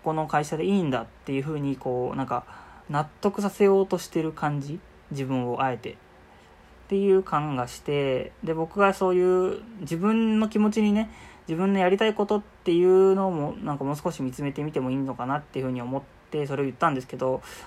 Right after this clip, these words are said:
あんまり聞き入れてもらえてなくて、やっぱそういう、な-、なんていうんですかね、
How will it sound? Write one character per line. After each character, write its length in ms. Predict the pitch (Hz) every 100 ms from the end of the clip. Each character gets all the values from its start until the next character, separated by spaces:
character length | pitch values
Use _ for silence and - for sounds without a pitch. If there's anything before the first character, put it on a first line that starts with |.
| -
あ 60 | 196
ん 40 |
ま 80 | 202
り 60 |
聞 140 | 196 -
き 100 | -
入 100 | 190
れ 120 | 147
て 80 | 127
も 120 | 120
ら 100 | 123
え 80 | 123
て 180 | 120 131
な 100 | 127
く 100 | -
て、 340 | 127 123 120 - - - - - - - - - - - - - - -
や 60 |
っ 40 | 185
ぱ 60 |
そ 140 | 175 190
う 40 |
い 80 | 208
う、 380 | 214 214 208 202
な-、 140 | 208
な 120 | 165
ん 60 | 190
て 80 | 202
い 40 |
う 20 |
ん 20 | 135
で 60 |
す 60 | -
か 100 | 110
ね、 320 | 120 120